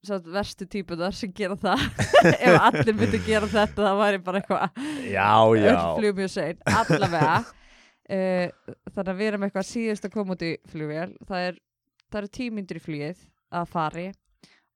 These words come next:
Speaker 1: og þau eru eitthvað að skoða miðan okkar og það er sagt við mig, eh, hérna,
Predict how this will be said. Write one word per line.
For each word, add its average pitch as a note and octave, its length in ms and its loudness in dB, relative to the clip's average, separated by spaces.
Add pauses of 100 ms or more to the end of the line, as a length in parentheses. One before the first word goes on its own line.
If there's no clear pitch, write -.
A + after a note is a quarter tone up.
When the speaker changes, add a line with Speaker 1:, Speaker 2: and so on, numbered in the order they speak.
(100)
Speaker 1:
og G3 640 0 (480)
þau G#3+ 80 -6
eru G#3 100 -4
eitthvað G3+ 160 -6
að - 60 -16
skoða G#3+ 260 -4
miðan B3+ 240 -6
okkar A#3 380 -4 (580)
og G3 140 -2
það G#3+ 100 -2
er G#3 80 -4
sagt G3+ 220 -6
við F#3+ 100 -10
mig, F#3+ 240 -2 (160)
eh, G3 540 -8 (340)
hérna, G#3 320 -12